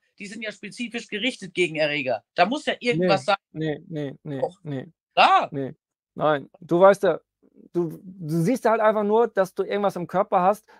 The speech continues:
Speaker 2: was auf irgendwas reagiert. Aber das
Speaker 1: Auf
Speaker 2: ist
Speaker 1: Vitamine.
Speaker 2: da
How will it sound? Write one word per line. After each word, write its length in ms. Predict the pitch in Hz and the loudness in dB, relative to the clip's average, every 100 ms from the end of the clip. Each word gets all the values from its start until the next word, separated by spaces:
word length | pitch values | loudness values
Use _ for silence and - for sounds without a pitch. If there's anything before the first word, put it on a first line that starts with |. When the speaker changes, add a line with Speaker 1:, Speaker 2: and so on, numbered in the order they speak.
| _ | _
Speaker 2:
was 260 | 170 160 - _ | 0 0 -2 _
auf 160 | - 170 | 0 0
irgendwas 400 | 190 190 180 - | 2 2 0 0
reagiert. 560 | 165 156 - 131 117 - | 2 2 2 -4 -4 -6
Aber 240 | 156 170 165 | 0 0 2
das 220 | 175 180 | 0 -2
Speaker 1:
Auf 60 | 196 | -6
Speaker 2:
ist 180 | - 180 - - | -10 -16 -16 -18
Speaker 1:
Vitamine. 260 | 240 165 - - | -14 -14 -14 0
Speaker 2:
da 140 | 196 | 0